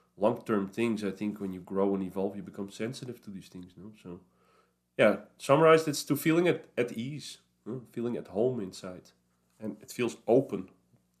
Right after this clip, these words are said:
There's no compression at all in all of these parts, forward parts of the body. So especially around the heart area and the gut area,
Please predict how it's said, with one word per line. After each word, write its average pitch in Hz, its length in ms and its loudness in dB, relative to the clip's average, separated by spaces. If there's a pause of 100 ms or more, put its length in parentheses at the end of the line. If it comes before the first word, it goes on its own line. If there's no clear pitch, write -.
(100)
There's 101 180 -4
no 107 380 6
compression 110 720 -2
at 107 200 -8
all 107 420 2 (360)
in 104 140 -4
all 110 240 0
of 107 80 -2
these 107 140 -8
parts, 101 400 -2
forward 98 420 -2
parts 95 240 -6
of 87 100 -18
the 95 80 -10
body. 87 340 -8
So 98 320 -6
especially 113 420 -6
around 107 200 2
the 92 60 -8
heart 113 380 2
area 107 280 -4
and 98 120 -6
the 95 60 -8
gut 98 300 -6
area, 90 340 -10